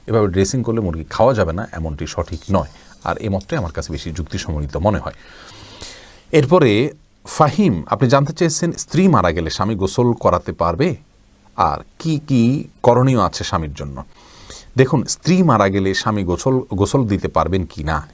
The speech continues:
এ বিষয়টি নিয়ে ওলামা একরাম এবং ইমামগণের মধ্যে মতপার্থক্য আছে। ইমাম আবু হানিফা রহিমাহুল্লাহর মত হলো যে, আহ, স্ত্রী মারা গেলে স্বামী তাকে গোসল দিতে পারবেন না। তার কারণ হলো তিনি মনে করেন, আহ, মৃত্যুর সঙ্গে সঙ্গে বৈবাহিক সম্পর্কটা আর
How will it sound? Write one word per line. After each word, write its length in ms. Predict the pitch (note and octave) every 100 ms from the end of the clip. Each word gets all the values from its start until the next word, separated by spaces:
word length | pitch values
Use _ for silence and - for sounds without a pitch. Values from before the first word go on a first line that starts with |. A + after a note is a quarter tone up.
| -
এ 20 | F#2+
বিষয়টি 400 | G2 C#3 C#3 C3
নিয়ে 300 | B2 A#2+ -
ওলামা 300 | A2 F2 F2
একরাম 320 | F#2 - F#2+ F2
এবং 140 | D#2+
ইমামগণের 480 | F2 F2 F#2+ G2 E2+
মধ্যে 160 | E2
মতপার্থক্য 560 | D2 D2 E2+ D#2 F#2+ -
আছে। 200 | F#2+ B2+
ইমাম 240 | A#2 C#3+
আবু 140 | B2+ F2+
হানিফা 320 | E2 F2 E2+
রহিমাহুল্লাহর 520 | D#2+ E2 D#2 D2+ D2
মত 180 | D#2+ F2
হলো 180 | A#2+ C3+ - - - - - -
যে, 400 | G2 G#2+ F2+ G#2 - - - -
আহ, 420 | E2+ D2+ C#2+ -
স্ত্রী 300 | - - E3
মারা 240 | C#3 G2+ F#2
গেলে 180 | G#2+
স্বামী 360 | B2+ G2 F#2 C3
তাকে 260 | F2+ D2 D#2
গোসল 280 | D#2 F#2+
দিতে 180 | F#2 G2+
পারবেন 380 | - F#2+ G2 G2+
না। 360 | E2+ F#2 C#2 - -
তার 140 | D#2+
কারণ 200 | G#2 A2+
হলো 180 | A2+ C3
তিনি 200 | F#2+ E2
মনে 220 | F#2 A#2+
করেন, 280 | B2+ C#3 D3+ - - - -
আহ, 260 | - F2 E2+ - _ _ _ -
মৃত্যুর 360 | A#2 C#3+ D3 A3
সঙ্গে 320 | - D3+ D3+
সঙ্গে 260 | D#3 D3 C#3
বৈবাহিক 420 | G2+ F#2+ A2 -
সম্পর্কটা 680 | G2 E2 F2+ G#2 D#2+ D#2
আর 100 | -